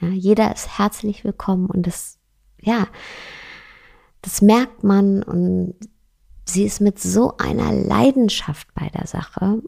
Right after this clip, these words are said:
und man kommt da rein und es schmeckt alles so gut, weil aber eben diese Energie in dem Laden so gut ist und es einfach,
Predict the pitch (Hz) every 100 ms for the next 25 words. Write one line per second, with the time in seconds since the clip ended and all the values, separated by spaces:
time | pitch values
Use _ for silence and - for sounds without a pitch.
0 | _ 180 185 185 - _ _ _ _ _
1 | _ _ _ _ - - 180 202 262 254
2 | 233 196 214 233 240 - 208 202 - -
3 | - 208 247 - - 220 180 - 202 214
4 | 240 - 202 202 - 190 196 - - -
5 | - - 202 196 190 180 - 196 190 196
6 | _ - 262 277 226 202 196 190 185 180
7 | 185 196 - - 254 220 208 233 220 220
8 | - 170 - 175 180 - _ _ - -
9 | - 202 214